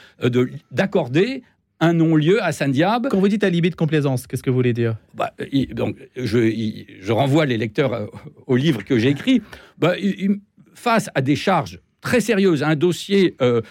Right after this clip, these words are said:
Speaker 1: euh, accablant. C'est pas pour rien que la cour d'assises a condamné monsieur Hassan Diab. Brusquement, monsieur Hassan Diab, qui est en prison en France, qui d'abord pendant deux ans dit : « Je n'ai rien, je suis innocent, mais je n'ai rien à vous dire, j'invoque le droit au silence. » Bon, c'est une attitude, euh, pour le moins étrange. Brusquement, dit, quand il y a de,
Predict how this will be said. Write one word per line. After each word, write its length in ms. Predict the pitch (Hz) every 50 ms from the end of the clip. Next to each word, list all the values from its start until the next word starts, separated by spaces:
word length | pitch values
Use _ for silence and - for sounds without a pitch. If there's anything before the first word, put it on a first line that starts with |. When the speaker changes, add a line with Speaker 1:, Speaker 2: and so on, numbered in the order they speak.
| - _ -
Speaker 1:
euh, 340 | 120 120 113 110 113 110 107 -
accablant. 500 | - 160 160 208 202 220 285 254 - - -
C'est 160 | _ - 113
pas 140 | - 120 113
pour 220 | - - 123 110
rien 220 | 120 165 196 196
que 60 | - -
la 80 | 127
cour 140 | 113 - 127
d'assises 300 | 123 123 113 - 147 113
a 80 | 117 104
condamné 340 | - 120 117 120 120 123
monsieur 240 | 123 117 110 - 120
Hassan 220 | 107 - 147 131 131
Diab. 200 | 196 233 247 220 - - - - _ -
Brusquement, 560 | 123 131 262 254 - - 233 214 226 262 285
monsieur 240 | 269 240 - - 214
Hassan 240 | 175 - 214 208
Diab, 240 | 196 226 226 214 185
qui 160 | - - 196
est 100 | 170 160 190
en 60 | 165
prison 320 | - - - 185 160 185
en 60 | 185 180
France, 360 | - - 226 262 277 - -
qui 100 | - 156
d'abord 260 | 156 156 156 170 -
pendant 260 | - 151 143 139 135
deux 240 | 127 151 170 151 135
ans 100 | 175 170
dit : « 200 | 135 131 156 139 117
Je 100 | 95 120
n'ai 100 | 180 202
rien, 220 | - 214 247 - -
je 140 | 135 160 220
suis 160 | 214 - 233 214
innocent, 320 | 220 214 196 - 220 196
mais 100 | 170 139
je 80 | 113 117
n'ai 80 | 127
rien 340 | 104 101 127 175 277 302 302
à 80 | 285 240
vous 140 | 190 240 202
dire, 320 | 165 220 240 254 254 240 - - - _ -
j'invoque 420 | - - 220 190 156 202 202 -
le 80 | 190 160
droit 160 | 151 156 165
au 20 |
silence. » 440 | 151 - 165 151 170 214 240 214 - -
Bon, 160 | 104 - - -
c'est 260 | - - 120 95 -
une 80 | 113 107
attitude, 480 | 104 - - 107 98 - 135 120 101
euh, 100 | 95 90 - 92 -
pour 100 | - 107
le 60 | 113
moins 140 | 110 110 113
étrange. 320 | 113 - - 220 254 247 - - - - -
Brusquement, 420 | 156 196 247 - 240 214 226 247 233
dit, 240 | 170 196 254 262 -
quand 160 | - 202 175
il 60 | 165
y 40 | 165
a 100 | 156 139
de, 140 | 104 -